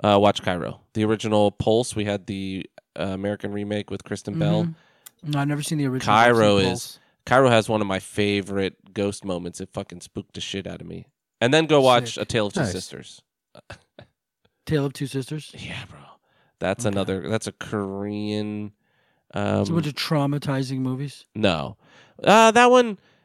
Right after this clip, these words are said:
Speaker 1: that one is just spooky. It has a really good, uh, s-,
Speaker 2: Oh, okay.
Speaker 1: ghost in it too that then bleeds period blood all over this girl.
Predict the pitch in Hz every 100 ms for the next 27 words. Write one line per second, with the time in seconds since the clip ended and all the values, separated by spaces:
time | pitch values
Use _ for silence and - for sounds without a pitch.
0 | _ - 196 214 208 160 143 - - 95
1 | 98 101 101 107 104 98 95 90 95 95
2 | 95 92 98 - - - 202 175 202 104
3 | 98 - 90 - 98 98 98 - 98 92
4 | 95 - - 95 95 90 95 95 95 95
5 | 95 - 98 101 98